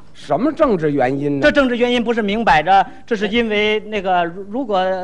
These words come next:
Speaker 2: 大-，大概也，也那个，这其实我们也稀里糊涂。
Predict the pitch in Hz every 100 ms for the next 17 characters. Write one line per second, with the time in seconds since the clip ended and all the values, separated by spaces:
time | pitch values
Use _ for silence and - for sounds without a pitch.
0 | 185 208 196 208 196 180 170 170 170 190
1 | 190 170 170 156 160 156 160 151 - 180
2 | 170 151 175 135 160 147 131 151 170